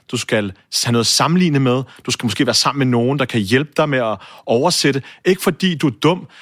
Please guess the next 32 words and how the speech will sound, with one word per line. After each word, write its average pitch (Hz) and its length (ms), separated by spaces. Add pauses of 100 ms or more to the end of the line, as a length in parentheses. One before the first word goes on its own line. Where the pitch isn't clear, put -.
(140)
men 139 100
fordi 151 220
det 151 120
kommer 175 300
af 170 40
en 139 100
kontekst, 160 520
og 147 80
det 135 80
kommer 165 260 (120)
efter, 160 320 (340)
altså 147 160
det 147 100
kommer 160 260
efter - 240
noget 135 160
andet 107 260
også, 98 260
og 117 60
det 123 80
fortæller 175 280
en 156 60
historie. 151 420 (240)
Prøv 202 80
at 190 60
forestille 190 320
dig 170 40
at 151 60
sidde 175 140
i - 20
en 156 40
fængselscelle, 165 640